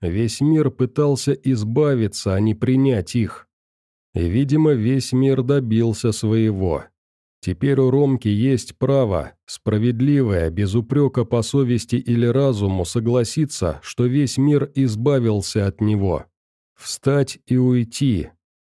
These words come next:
Просто отвернуться, как это делали с ним все время. Алексей молчал. Ромка выбился из сил и, задыхаясь, всхлипывал, бессильно плача рядом с телом робота.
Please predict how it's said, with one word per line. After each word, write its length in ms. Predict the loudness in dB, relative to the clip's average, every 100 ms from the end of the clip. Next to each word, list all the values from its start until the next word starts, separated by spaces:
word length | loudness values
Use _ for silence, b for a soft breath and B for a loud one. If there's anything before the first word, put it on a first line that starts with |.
| _ _ _
Просто 460 | 0 2 0 0 0
отвернуться, 960 | 2 2 2 4 2 0 -2 -2 -4 -4
как 200 | -4 0
это 220 | 0 0
делали 460 | 0 0 2 2 0
с 120 | 0
ним 220 | 0 2
все 260 | 0 -2 0
время. 600 | 2 2 2 -2 -4 -10 _ _ _ _ _ _ _ -4
Алексей 520 | -2 -2 -2 0 2
молчал. 800 | 2 2 0 -2 -2 0 -2 -6 _ _ _ _ _ _ _ -4
Ромка 580 | 0 2 2 2 0
выбился 640 | 0 0 0 0 0 -2 0
из 260 | 0 -2
сил 360 | -4 -2 0 -2
и, 200 | -2 -4
задыхаясь, 800 | -2 0 0 0 2 2 0 -4
всхлипывал, 1040 | -12 -6 -2 0 0 0 0 2 0 -2 -8
бессильно 680 | -6 -4 -4 -2 0 2 0
плача 520 | 0 0 0 0 0
рядом 380 | 2 2 2 0
с 100 | -2
телом 420 | 0 2 2 2
робота. 680 | 2 0 -2 -2 -4 -6